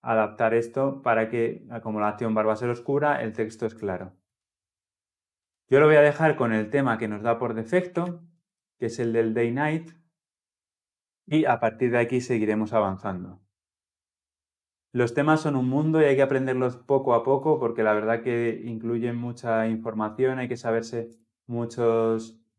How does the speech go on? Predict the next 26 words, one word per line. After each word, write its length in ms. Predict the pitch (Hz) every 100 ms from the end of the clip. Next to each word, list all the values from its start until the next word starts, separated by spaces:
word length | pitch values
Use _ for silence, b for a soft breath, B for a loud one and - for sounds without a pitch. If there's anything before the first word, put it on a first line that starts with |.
| _
estilos, 580 | 120 113 - 143 143 139
así 240 | 127 120 113
que 100 | 113
ve 140 | 127
poco 280 | 127 135 131
a 100 | 123
poco 400 | 131 - 131 127
investigando, 1000 | 120 113 - 117 123 139 143 151 147 - _ _
tratando 480 | 113 113 127 131 127
de 80 |
solucionar 760 | 127 123 123 123 120 123 117 110
para 280 | 107 107 107
el 140 | 104
problema 360 | 110 107 113 117
particular 560 | 120 120 120 117 113
que 80 | 117
tengas 440 | 123 127 110 101 b b _
cómo 280 | 120 123
se 100 | 120
haría 240 | 120 120 113
con 140 | 117
los 120 | 110
estilos 460 | 110 101 123 110 107
de, 480 | 107 104 104 104 - _ _
de 140 | 113 117
Android 360 | 147 165 180